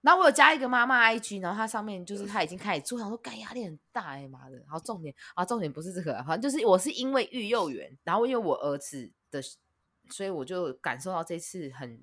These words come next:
浓厚的圣诞感觉。所以我们家还为了，哎，我跟你讲超强，因为我想说，哎，两岁应该不知道什么圣诞老公公吧，圣诞节，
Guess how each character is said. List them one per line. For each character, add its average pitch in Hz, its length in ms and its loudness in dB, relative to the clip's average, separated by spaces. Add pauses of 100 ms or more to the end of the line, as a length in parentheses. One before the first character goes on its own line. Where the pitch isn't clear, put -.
浓 151 240 -6
厚 175 280 -4
的 131 180 -6
圣 147 260 -10
诞 143 220 -8
感 - 260 -16
觉。 87 260 -20 (280)
所 - 140 -2
以 220 40 2
我 202 60 -4
们 151 120 -8
家 190 180 -4
还 156 200 -4
为 190 160 0
了， 139 160 0 (360)
哎， 285 100 2
我 214 60 2
跟 285 100 4
你 320 60 0
讲 185 180 -4
超 247 220 4
强， 180 160 -4
因 214 60 0
为 277 60 2
我 262 60 2
想 180 160 -4
说， 214 140 0
哎， 254 240 0 (240)
两 170 260 0
岁 247 240 2
应 233 80 -4
该 254 100 4
不 240 80 0
知 269 60 4
道 262 80 10
什 190 100 -2
么 151 80 -4
圣 196 280 -2
诞 202 120 -2
老 127 140 -4
公 143 180 -8
公 139 240 -8
吧， 131 140 -4
圣 151 200 -8
诞 151 200 -6
节， - 240 -20